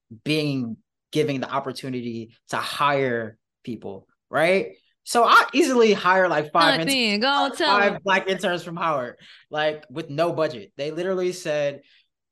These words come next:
Speaker 1: "Okay, we wanna hire some diverse candidates who are talented, um, and we think you're the guy to help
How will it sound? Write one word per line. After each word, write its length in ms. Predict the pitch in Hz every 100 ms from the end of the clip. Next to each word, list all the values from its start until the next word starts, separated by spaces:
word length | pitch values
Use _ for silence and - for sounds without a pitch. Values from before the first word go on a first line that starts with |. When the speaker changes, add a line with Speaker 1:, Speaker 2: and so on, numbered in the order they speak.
| _ 156
Speaker 1:
"Okay, 200 | 151 135
we 160 | 143
wanna 220 | 151 156
hire 580 | 143 - 147 151 151 147
some 300 | 143 139 135
diverse 520 | 123 117 120 147 147
candidates 520 | - 147 139 135 127 -
who 80 |
are 100 | 110
talented, 800 | 110 131 135 139 135 143 139 135 _ _ _ _
um, 580 | - 131 127 123 123 120 _ -
and 380 | 127 127 123 117
we 80 |
think 300 | 131 135 127
you're 100 | 123
the 80 | 123
guy 220 | 120 117
to 60 | 117
help 340 | 127 131 -